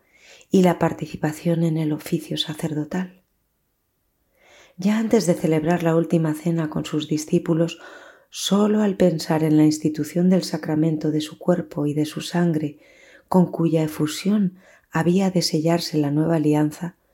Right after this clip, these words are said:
en su corazón sintió intensa conmoción que manifestó a sus apóstoles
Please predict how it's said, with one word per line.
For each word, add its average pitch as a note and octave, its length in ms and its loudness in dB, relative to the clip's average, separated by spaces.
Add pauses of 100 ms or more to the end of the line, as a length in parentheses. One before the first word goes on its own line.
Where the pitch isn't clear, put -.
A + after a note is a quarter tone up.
(420)
en F3 80 4
su F#3 140 -2
corazón G#3 520 -2 (340)
sintió F#3 580 0
intensa F#3 580 2
conmoción E3+ 680 2
que F3+ 160 0
manifestó D#3+ 680 0
a F3+ 80 0
sus E3+ 280 -4
apóstoles F#3 760 -4